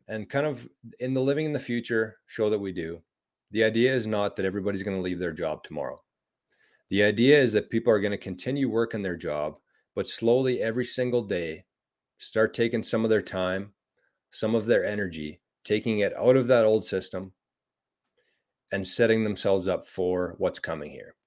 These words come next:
Because you don't want this whole thing to play out, even though you're just holding Bitcoin right now, you want the price to go up maybe,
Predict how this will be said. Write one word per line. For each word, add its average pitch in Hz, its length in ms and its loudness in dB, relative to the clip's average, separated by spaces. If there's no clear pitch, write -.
Because 117 280 2
you 127 80 6
don't 147 160 8
want 165 160 8
this 165 160 2
whole 147 160 6
thing 143 200 4
to 131 80 6
play 117 260 6
out, 107 340 2
even 123 240 -2
though 135 320 4
you're 113 200 -2
just 110 180 -2
holding 113 300 0
Bitcoin 95 360 -2
right 90 140 -4
now, 82 100 -4
you 92 180 -2
want 98 180 0
the - 60 -8
price 104 280 -2
to 101 60 -12
go 92 140 2
up 82 160 2
maybe, 78 340 -8